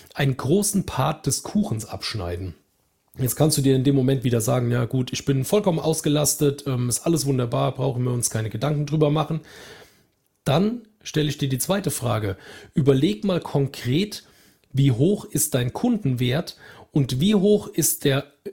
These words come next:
Stundensatz, den du vielleicht als Geschäftsführer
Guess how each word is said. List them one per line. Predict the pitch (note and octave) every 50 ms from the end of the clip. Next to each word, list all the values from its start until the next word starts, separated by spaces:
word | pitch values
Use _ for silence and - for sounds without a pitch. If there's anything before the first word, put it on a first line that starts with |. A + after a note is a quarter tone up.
| - _ - -
Stundensatz, | - - - - A#3 A#3+ A3 A3 - B2 A#2 G#2+ G#2 B2+ C#3 - - - - - _ _ _ - _ _ _ _ _ _ _ -
den | C#3 B2+ B2+ A#2+ A2
du | - D#3+ F#3+ G#3+
vielleicht | G#3 - - D#3+ C#3+ C#3 C#3 C#3 - - -
als | A#2+ - -
Geschäftsführer | - - - - E3 - - - - - - D#3 E3 D#3+ D3 D#3 D#3 D#3 D#3